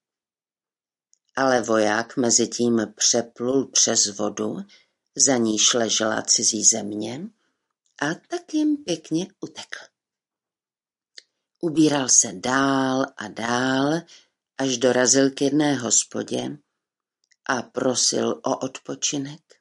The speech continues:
Když ho hostinský viděl ve vojenských šatech, vyptával se ho, co je zač. "Jsem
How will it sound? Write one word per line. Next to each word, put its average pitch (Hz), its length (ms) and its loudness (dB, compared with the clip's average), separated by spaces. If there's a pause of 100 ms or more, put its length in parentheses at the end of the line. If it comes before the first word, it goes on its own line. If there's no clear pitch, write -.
(1300)
Když 123 440 0
ho 127 140 2
hostinský 135 800 2
viděl 127 540 4
ve 127 140 2
vojenských 131 800 2
šatech, 208 480 -4 (600)
vyptával 117 640 0
se 127 240 4
ho, 127 340 -8 (600)
co 117 200 0
je 113 180 -2
zač. - 500 0 (880)
"Jsem 190 800 4